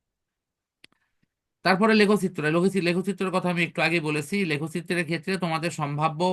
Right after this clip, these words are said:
প্রশ্ন, আহ, যেটা হলো বিভিন্ন অংশের নাম, যে এইটা দিয়ে কি বুঝাচ্ছে, এই অংশ দিয়ে কি বুঝাচ্ছে, প্রত্যেকটা অংশ নিয়ে বিবরণ। তো তুমি যদি এই বিবরণগুলো যদি একটু কম্পেয়ার করে পড়ো,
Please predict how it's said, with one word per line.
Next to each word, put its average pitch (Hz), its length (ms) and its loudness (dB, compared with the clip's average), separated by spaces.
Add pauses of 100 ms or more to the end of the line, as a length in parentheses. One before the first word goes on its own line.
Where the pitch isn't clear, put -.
(100)
প্রশ্ন, 156 360 -4 (960)
আহ, 131 520 4 (100)
যেটা 139 300 -2
হলো 160 220 0
বিভিন্ন 165 440 0
অংশের 170 420 0
নাম, 135 240 0 (100)
যে 127 80 -2 (100)
এইটা 175 500 0
দিয়ে 160 200 0
কি 165 180 -4
বুঝাচ্ছে, 151 520 -4 (120)
এই 147 180 0
অংশ 143 280 -6
দিয়ে 147 200 -6
কি 143 140 -6
বুঝাচ্ছে, 135 520 -8
প্রত্যেকটা 170 600 -8
অংশ 139 220 -6
নিয়ে 185 200 -4
বিবরণ। 90 400 -6 (840)
তো 135 60 -8
তুমি 175 240 0
যদি 185 240 2 (120)
এই 180 160 4
বিবরণগুলো 170 760 0
যদি 185 220 0
একটু 180 260 -4
কম্পেয়ার 156 480 -4
করে 139 200 -4
পড়ো, 113 340 -4